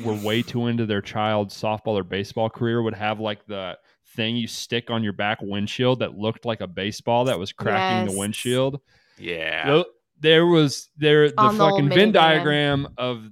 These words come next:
Speaker 1: the people that yell at, like, eight-year-old umpires for, like, umpires for eight-year-old games and the people that have those on the back of their car, it's a,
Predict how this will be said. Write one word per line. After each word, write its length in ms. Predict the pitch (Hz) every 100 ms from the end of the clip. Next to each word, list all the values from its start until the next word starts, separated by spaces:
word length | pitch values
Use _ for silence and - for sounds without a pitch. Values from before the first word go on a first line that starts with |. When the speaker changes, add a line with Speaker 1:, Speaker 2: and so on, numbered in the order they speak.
| 117
Speaker 1:
the 100 | 120
people 480 | - 156 160 156 131
that 200 | 123 104
yell 540 | 110 117 123 127 131
at, 160 | 113 107
like, 180 | 107 - _ 117
eight-year-old 560 | 127 135 123 117 110
umpires 880 | 107 113 123 123 131 139 147 - - _ _ -
for, 120 | 113
like, 180 | 107 104 _
umpires 360 | 139 139 131 123
for 80 | 117
eight-year-old 320 | 117 123 120
games 280 | 123 123 110
and 80 | 113
the 60 |
people 180 | 107 113
that 100 | 101
have 280 | - 110 107
those 260 | 110 110 90
on 160 | 110 107
the 60 |
back 180 | 104 104
of 60 | 98
their 120 | 95
car, 560 | 110 104 104 101 101 -
it's 300 | 101 - -
a, 300 | 85 85